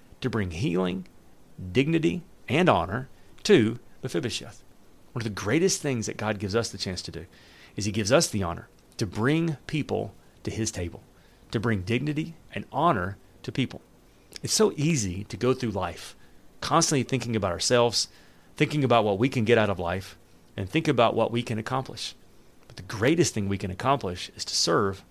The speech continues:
others. I think you're never closer to the heart of God than when you're serving somebody else. As a matter of fact, what ministry is,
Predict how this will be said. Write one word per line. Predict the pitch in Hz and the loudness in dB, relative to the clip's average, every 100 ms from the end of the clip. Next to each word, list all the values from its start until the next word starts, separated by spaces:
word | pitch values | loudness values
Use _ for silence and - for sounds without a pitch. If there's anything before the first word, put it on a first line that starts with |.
| - | -2
others. | 139 110 - - - - - - - - | 0 0 -6 -16 -18 -20 -20 -20 -20 -4
I | 110 | 0
think | 156 - | 2 2
you're | |
never | 110 139 | 4 4
closer | 147 143 143 143 | 2 2 2 2
to | 120 | 0
the | 110 | 0
heart | 110 117 | 2 2
of | 107 | 2
God | 98 117 107 | 2 4 4
than | 107 | 2
when | 104 | -2
you're | 98 | -2
serving | - 123 120 110 | 0 0 0 -2
somebody | 120 110 107 | -2 -2 -2
else. | 110 98 - - - - - - - | -2 -2 -8 -10 -20 -20 -20 -20 -4
As | 110 | 2
a | |
matter | 143 143 | 6 6
of | |
fact, | 143 120 | 8 6
what | 123 98 | 6 4
ministry | 113 165 - 117 107 | 4 4 4 2 4
is, | 139 101 101 | 6 6 0